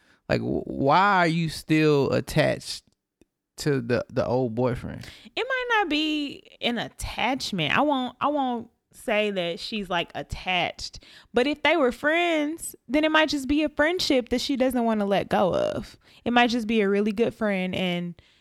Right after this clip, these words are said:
Speaker 2: strictly that in her eyes, or
Speaker 1: So
Speaker 2: maybe
Speaker 1: it,
Speaker 2: not. I
Speaker 1: it
Speaker 2: don't
Speaker 1: had to
Speaker 2: know.
Speaker 1: be something that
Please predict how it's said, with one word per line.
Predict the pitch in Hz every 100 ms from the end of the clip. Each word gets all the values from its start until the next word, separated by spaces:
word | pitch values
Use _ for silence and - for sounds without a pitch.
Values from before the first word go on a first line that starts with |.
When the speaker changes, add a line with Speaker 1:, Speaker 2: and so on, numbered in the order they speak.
| _
Speaker 2:
strictly | - - 294 294 247
that | 220 208
in | 202
her | 208 185
eyes, | 180 277 226 -
or |
Speaker 1:
So | - 214
Speaker 2:
maybe | - 339
Speaker 1:
it, |
Speaker 2:
not. | 311 359
I | - -
Speaker 1:
it |
Speaker 2:
don't | 202 220
Speaker 1:
had | 240 262
to | 247
Speaker 2:
know. |
Speaker 1:
be | 196 202
something | - 220 226 196 151 143 156 - _ _ _ _ _
that | 156 147 139 -